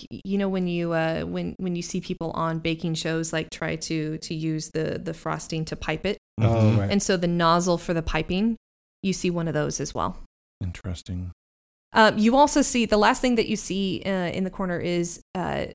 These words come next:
Speaker 1: more of that same burlap material, um, that was from the edge of, that looks like it's the edge of a sack.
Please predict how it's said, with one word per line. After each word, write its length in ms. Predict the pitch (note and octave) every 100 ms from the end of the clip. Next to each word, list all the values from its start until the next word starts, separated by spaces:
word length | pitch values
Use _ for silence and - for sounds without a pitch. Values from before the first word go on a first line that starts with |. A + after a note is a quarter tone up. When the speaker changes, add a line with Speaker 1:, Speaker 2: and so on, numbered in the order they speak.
| _ _ _
Speaker 1:
more 440 | F#3 G3 G3 G3 -
of 120 | F#3+
that 200 | F3+ D#3+
same 540 | - F#3 F3+ F3+ F3+ - _ _ _ _ _ _ _
burlap 480 | - G#3+ A3 A3 G#3
material, 1000 | G#3 F#3+ - - G3+ G3+ G#3+ A3 A3+ A#3 -
um, 380 | G3+ F#3+ F#3
that 220 | F#3+ F#3 -
was 180 | F#3+
from 200 | - F#3+
the 120 | F#3 -
edge 200 | F3+ F#3
of, 160 | E3+ -
that 140 | A3
looks 180 | A#3 -
like 140 | A3+
it's 140 | G3+ -
the 160 | G3
edge 180 | F3 F#3
of 80 | -
a 60 |
sack. 480 | F3 - E3 A3+ -